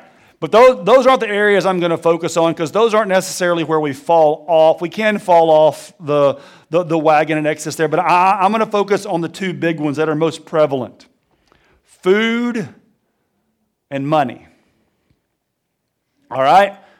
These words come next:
I'm about to say to some things to you that e-, even though I have, I, I have preached this series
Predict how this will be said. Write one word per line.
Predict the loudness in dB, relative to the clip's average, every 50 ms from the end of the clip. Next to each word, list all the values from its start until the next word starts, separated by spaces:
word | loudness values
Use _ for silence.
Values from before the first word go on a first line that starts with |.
| _ _ _ _ _
I'm | -2 0 2 2
about | 2 0 -2 -4
to | -4 -4
say | -2 -2 -2 -2
to | -2 -6
some | -8 -8 -10 -8
things | -6 -6 -6 -6 -8
to | -8 -8
you | -8 -6
that | -8 -8 -10
e-, | -10 -10 -8 -6 -6 -6 -6
even | -6 -6 -4 -2
though | 0 2 2 2 2 0
I | -2 -6 -6 -4 -2
have, | -2 -4 -4 -6 -8 -10
I, | -10 -8 -6 -4 -4
I |
have | -4 -6 -8 -12 -14
preached | -12 -12 -12 -12 -12
this | -12 -12 -12 -12
series | -12 -10 -10 -8 -8 -6 -8 -8 -8 -10